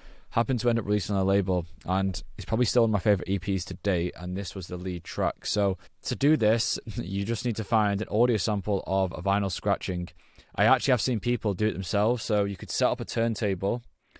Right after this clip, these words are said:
and literally put a new, uh, record on there and just flip the vinyl back. So you can either do that or find a sample. This is just a, an actual sample my, uh, s-,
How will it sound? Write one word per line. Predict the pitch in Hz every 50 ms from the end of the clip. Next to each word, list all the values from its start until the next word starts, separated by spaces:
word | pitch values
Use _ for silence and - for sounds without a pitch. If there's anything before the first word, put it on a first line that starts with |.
| _ _ _ _ -
and | - 95 98
literally | 101 113 - - - 107 101 101 104 107 - _ _ - _ _ -
put | - - 123 - -
a |
new, | 101 110 117 123 120 -
uh, | - 107 107 92
record | 85 101 107 - - 107 95
on | 101 107 101
there | 90 85 92 98 95 - _ _ _ _ _ -
and | 92 92
just | 95 92 - - - - - -
flip | - - - - 113 - _
the | -
vinyl | 95 101 104 107 104 90 82
back. | - 95 92 80 - - -
So | - -
you | 90
can | 107 98 -
either | 113 113
do | 101 101 104 90
that | - 98 104 113 - - _ _ _ _ - - _ -
or | - -
find | - 98 98 95
a | - -
sample. | - - 104 104 98 - - 87 90 98 - _ _ _ _ _ - - -
This | - 110 110 -
is | 127 113 98 101 98
just | 85 107 98 - -
a, | 107 101 98 98 98 95 92 85 - _ _ _ _ _ _ _ _ _ _ _ _ _ _ _ _ _ _ _ _ _ _ _ - -
an | 104
actual | 101 - - 107 95
sample | - - 101 98 95 98
my, | 98 90 87 - - -
uh, | 85 87 85
s-, | - - - -